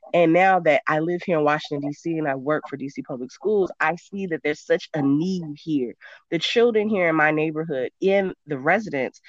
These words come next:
they need help. Instead of saying, "Oh, pull yourself up by your bootstraps,"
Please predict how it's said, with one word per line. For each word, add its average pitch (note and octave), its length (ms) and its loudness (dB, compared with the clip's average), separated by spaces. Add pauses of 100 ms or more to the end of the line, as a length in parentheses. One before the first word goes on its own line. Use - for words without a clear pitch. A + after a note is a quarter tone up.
(680)
they G3 340 2
need G3+ 460 0 (200)
help. - 320 2 (280)
Instead G#3 280 0
of A#3 100 2
saying, G3 440 2
"Oh, G#3 300 4 (100)
pull A#3 100 4
yourself G3+ 380 0
up D#3+ 220 2
by D#3 180 0
your C#3+ 140 0
bootstraps," D3+ 680 0